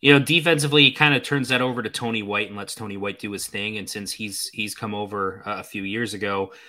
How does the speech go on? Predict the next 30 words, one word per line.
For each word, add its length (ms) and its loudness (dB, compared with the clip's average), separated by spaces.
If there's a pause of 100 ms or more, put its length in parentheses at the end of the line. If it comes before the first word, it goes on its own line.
(200)
the 80 -4
Syracuse 340 4
defense 320 0
has 100 -2
been 160 0
pretty 220 -2
good 300 0
with 140 -6
that 220 -2
three 160 -6
three 180 -10
five 400 0 (140)
scheme. 520 -4 (100)
And, 360 -12
and 180 -8
they're 120 -2
pretty 240 -4
good 160 2
again 260 -2
this 240 -2
year, 120 -8
especially, 600 -6 (400)
um, 460 0
you 120 -6
know, 120 -6
in 140 -8
the, 260 -6
the 360 -8 (140)
linebackers 800 0
and 200 -12